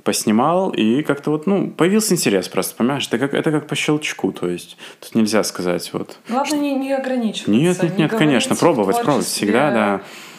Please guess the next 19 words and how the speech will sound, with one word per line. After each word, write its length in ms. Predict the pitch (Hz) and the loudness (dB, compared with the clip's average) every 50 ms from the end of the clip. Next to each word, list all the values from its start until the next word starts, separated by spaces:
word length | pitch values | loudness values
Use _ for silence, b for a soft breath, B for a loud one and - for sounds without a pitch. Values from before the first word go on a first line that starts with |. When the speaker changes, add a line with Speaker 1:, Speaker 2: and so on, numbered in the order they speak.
| B B B | B B B
Speaker 1:
Нет 280 | 214 208 156 123 165 170 | 0 2 4 4 4 4
Speaker 2:
нет. 80 | 214 | 4
Speaker 1:
никогда 260 | 160 127 147 131 143 135 | 2 2 4 4 4 2
высоких 500 | 123 117 - 143 135 - - 107 - - | 2 2 2 2 2 2 0 -2 -2 -2
вот 140 | 104 - | 0 0
этих 300 | 104 101 - 101 90 - | 0 0 0 -4 -2 -2
вот 140 | 101 92 - | -2 -4 -4
каких-то 340 | - - - - - - 90 | -6 -14 -18 -16 -8 -6 -4
граней, 420 | 90 90 - 190 - 101 98 95 | -2 0 0 2 2 0 0 -2
каких-то, 580 | 87 - - - - - 98 95 - 101 - - - - - 185 - - 175 - | -4 -8 -14 -20 -8 -6 -4 -4 -2 -4 -4 -6 -6 -8 -8 -8 -8 -6 -6 -4
знаешь, 380 | 180 180 92 92 90 - - - - | -2 -2 -2 -2 -4 -4 -8 -10 -10
типа 200 | - - 104 95 | -4 -2 -2 -2
потолка, 600 | - - - - 101 98 92 - 104 110 135 147 | 0 -2 0 2 0 0 2 2 2 2 2 0
всегда 340 | - - - 104 92 95 92 | -2 -4 -4 0 0 2 2
работай, 420 | 95 87 90 98 123 139 - 123 107 | 2 0 0 -2 -2 -2 -4 -4 -4
работай, 420 | 101 95 90 113 135 - - 110 | -4 -4 -4 -6 -6 -4 -4 -6
всегда 300 | - - - 98 98 98 | -6 -4 -6 -4 -4 -4
будет 140 | 101 95 90 | -4 -6 -8
что-то 480 | - - 90 - - 101 98 - - | -6 -8 -10 -8 -6 -8 -8 -8 -8